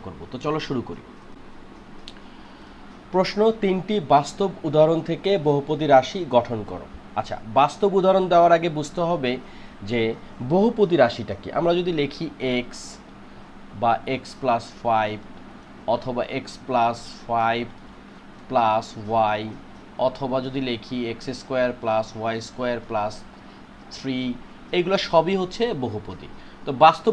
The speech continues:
যদি উদাহরণ দিতে চাই, আমরা প্রথম উদাহরণটা এরকমভাবে দিতে পারি, সেটা হচ্ছে যে ধরলাম এক্স স্কয়ার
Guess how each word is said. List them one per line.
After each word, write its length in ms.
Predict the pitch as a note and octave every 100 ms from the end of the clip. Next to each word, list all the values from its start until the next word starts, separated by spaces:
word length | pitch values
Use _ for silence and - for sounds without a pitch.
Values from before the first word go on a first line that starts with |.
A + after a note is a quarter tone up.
| F#3
যদি 100 | G#3+
উদাহরণ 340 | G3+ F#3+ G#3 F#3+
দিতে 160 | G3 G#3+ C#3+
চাই, 160 | C3 D3+ D3+
আমরা 140 | D3+
প্রথম 300 | D3+ F3 F#3+
উদাহরণটা 360 | F#3 F#3 F3+ F3
এরকমভাবে 540 | D3+ C#3+ E3+ F3 D#3 D3
দিতে 200 | C#3+ D#3+
পারি, 240 | D3+ F3+ - - - -
সেটা 240 | - F#3 A3
হচ্ছে 320 | A#3+ B3 - B2 - - - - A2+
যে 80 | C3+ C#3
ধরলাম 340 | F3 F#3+ C#3+ D3 - - - D3+
এক্স 140 | - F3
স্কয়ার 420 | - F#3 F3+ G3